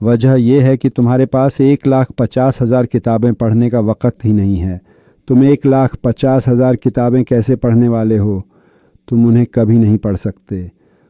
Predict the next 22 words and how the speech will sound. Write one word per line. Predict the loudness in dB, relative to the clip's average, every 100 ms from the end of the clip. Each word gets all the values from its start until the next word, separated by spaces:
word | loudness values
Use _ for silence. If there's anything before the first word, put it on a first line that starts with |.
| _
तो | -10
तुम | 0 0
अपनी | 0 0 2 4
ही | 2
जहालत | 2 0 0 -2 -2 -2
में | -2
रह | 0
जाओगे। | 0 -2 -2 -6 -8 -10 -16 _ _ -2
मेरा | 2 2
दोस्ताना | 4 2 2 -2 0
सुझाव | 0 0 2 0
तुम्हें | 0 2 2
ये | 4 2
है, | 2 -4 -14 _ _ _ _ _ _ _
इस | 0 0
प्रोग्राम | 0 0 2 2 2
में | 2 2
हुसैनी | 2 2 2 2 2
नहीं | 2 2
बोल | 2 0
रहा | 0 -4
है, | -6 -10